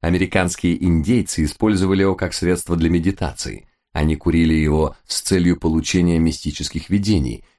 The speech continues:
которые почитали божественным откровением от самого Маниту.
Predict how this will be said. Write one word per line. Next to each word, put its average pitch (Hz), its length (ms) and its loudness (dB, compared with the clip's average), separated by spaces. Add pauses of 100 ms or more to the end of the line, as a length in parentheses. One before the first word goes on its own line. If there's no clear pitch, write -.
которые 80 400 0
почитали 92 600 0
божественным 80 760 0
откровением 90 840 0 (140)
от 85 180 -4
самого 76 520 0
Маниту. 73 560 -2